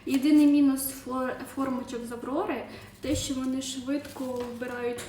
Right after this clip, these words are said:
колір, колір їжі, яку ти готуєш в них. Тому я вирішила поновити за сімдесят гривень.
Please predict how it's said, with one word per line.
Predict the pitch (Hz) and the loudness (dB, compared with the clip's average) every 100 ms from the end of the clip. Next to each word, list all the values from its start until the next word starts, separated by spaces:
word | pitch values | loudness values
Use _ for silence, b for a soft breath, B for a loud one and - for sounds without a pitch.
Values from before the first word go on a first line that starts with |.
| - | -10
колір, | 226 220 254 - - | -8 -8 -12 -16 -10
колір | 254 240 233 | -8 -6 -6
їжі, | 240 277 269 247 | -2 0 0 -2
яку | 302 - 247 247 247 | -6 -10 -10 -10 -10
ти | - 233 | -8 -8
готуєш | 233 226 226 233 | -8 -8 -8 -8
в | - - | -10 -14
них. | 220 - B B B B - | -14 -16 B B B B -6
Тому | 269 285 | 0 2
я | 277 247 | 2 0
вирішила | 247 254 - 254 247 | -4 -6 -8 -8 -10
поновити | - 302 294 285 320 440 453 320 | -2 4 4 4 2 2 2 0
за | 277 294 294 294 294 | 0 -2 -2 -2 0
сімдесят | 311 285 294 359 349 370 | 2 2 2 2 0 2
гривень. | 381 392 381 370 359 | 4 6 6 6 4